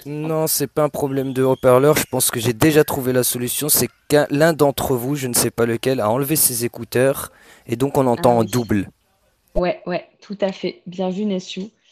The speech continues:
Speaker 2: Euh, je pense que c'était le problème avec
Speaker 1: Alors,
Speaker 2: la,
Speaker 1: je
Speaker 2: le
Speaker 1: pense
Speaker 2: manque
Speaker 1: que
Speaker 2: de
Speaker 1: c'est
Speaker 2: batterie.
Speaker 1: Marion qui écoute, euh, le live en ayant retiré ses écouteurs et donc ça
Speaker 2: <laughs>
Speaker 1: duplique la voix.
Speaker 2: Ouais,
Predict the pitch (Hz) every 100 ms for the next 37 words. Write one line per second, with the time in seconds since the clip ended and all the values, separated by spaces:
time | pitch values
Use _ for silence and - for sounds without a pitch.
0 | _ _ - 170 - 220 214 - 180 180
1 | - 170 180 - 180 180 202 190 175 135
2 | 143 139 - - 180 190 - 170 156 147
3 | 156 151 160 165 - _ - 139 135 120
4 | _ 147 - 160 147 _ 139 127 131 135
5 | 135 147 156 147 143 - - 143 139 139
6 | 139 127 143 147 147 - 131 123 127 120
7 | - 127 135 139 - - 117 113 147 185
8 | 180 175 - 156 127 - 120 107 107 -
9 | _ - - - - _ _ _ - 185
10 | 196